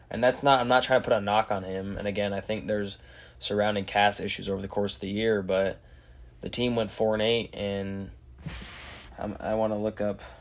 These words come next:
hold on, team stats on, like, points per game. Twenty points per game, and a lot of that was inflated by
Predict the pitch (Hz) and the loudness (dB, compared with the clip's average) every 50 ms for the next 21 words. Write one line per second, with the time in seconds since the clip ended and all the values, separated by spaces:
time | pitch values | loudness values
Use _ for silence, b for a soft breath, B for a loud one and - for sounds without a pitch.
0 | B B - - - - 87 90 92 101 104 104 - - - - - - - - | B B -12 -10 -8 -8 -6 -6 -6 -8 -8 -12 -14 -20 -20 -20 -20 -20 -20 -20
1 | - - - - b b b b b b b b b b b b b - - - | -20 -20 -20 -20 b b b b b b b b b b b b b -20 -20 -20
2 | - - 107 104 104 101 - - 107 104 104 101 - 104 101 101 98 98 101 - | -12 -8 -6 -4 -4 -4 -4 0 2 2 2 2 0 -4 -4 -4 -4 -6 -8 -8
3 | - - 104 104 98 - - 104 95 95 95 95 98 98 98 101 104 107 107 - | -10 -8 -8 -8 -8 -6 -8 -8 -6 -6 -6 -6 -6 -4 -4 -4 -4 -6 -8 -10
4 | - - - - - - - b b b b b b b b b b - - - | -16 -20 -20 -20 -20 -20 -20 b b b b b b b b b b -10 2 4
5 | 123 127 131 131 127 - 127 127 120 - 120 110 101 107 110 113 113 107 104 104 | 4 6 6 4 2 2 2 2 2 0 -2 -2 0 0 0 2 2 2 4 6
6 | 101 101 107 101 101 104 104 101 - 104 98 98 98 - - 101 98 101 98 107 | 6 6 6 4 4 2 2 2 0 -2 -4 -6 -8 -6 -4 -2 -2 0 -2 -2
7 | 101 95 101 98 95 95 98 98 98 98 | -2 0 2 2 4 2 2 0 -2 -6